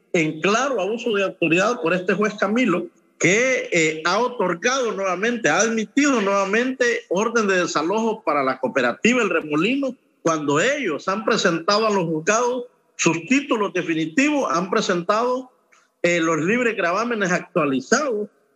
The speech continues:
y están desconociéndoles el legítimo derecho legal que tienen sobre la propiedad de la cooperativa El Remolino. O sea, es un abuso total y las corporaciones terratenientes se valen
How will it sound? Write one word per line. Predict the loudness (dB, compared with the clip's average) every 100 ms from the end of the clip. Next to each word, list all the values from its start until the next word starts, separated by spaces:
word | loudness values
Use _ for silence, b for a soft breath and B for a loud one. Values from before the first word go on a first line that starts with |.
| _
y | 0 4 4 2
están | 0 0 0 2
desconociéndoles | 0 0 -2 -2 -4 0 2 2 0 0 0
el | 0 0
legítimo | 0 -2 0 0 0 -2 0
derecho | 0 2 0 -2 -6 -6 _ _
legal | -4 -2 0 0 0 -2 -2 -6 -12 _ -2
que | -2
tienen | 2 2 2 0 -2 -4
sobre | -6 0 0 0 -2 -4 -2
la | -2 0
propiedad | -2 0 2 2 2 -2 -2
de | 0
la | 0 -2
cooperativa | -2 0 0 2 2
El | 2
Remolino. | 0 0 0 0
O | 0
sea, | 0 0 B B B -2
es | 0 2
un | 0 0 0
abuso | 0 0 -4 -2 -4 -6 -2
total | 0 2 2 4 0 -4 _ _ 0
y | 2 4 2 0 -2
las | 0 0 0
corporaciones | -4 0 0 0 0 0
terratenientes | 0 0 0 0 0 0 -2
se | 0 0
valen | 2 0 0 -4